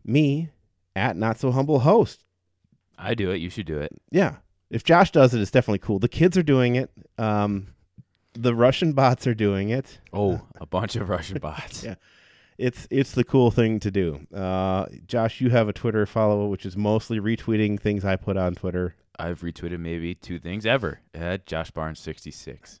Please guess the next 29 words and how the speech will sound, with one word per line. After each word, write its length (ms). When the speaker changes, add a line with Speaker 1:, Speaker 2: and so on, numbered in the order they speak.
Speaker 2:
So. 260
Speaker 1:
<laughs> 80
He's 340
Speaker 2:
Great 260
follow. 480
Speaker 1:
He's 100
a 40
fantastic 560
follow. 260
He's, 260
I'm 120
sure 180
you'll 140
put 160
up 160
more 280
once 200
fantasy 340
football 340
gets 160
going 220
or 80
something, 460
something 400
like 220
that. 180
I 80
don't 160
know, 220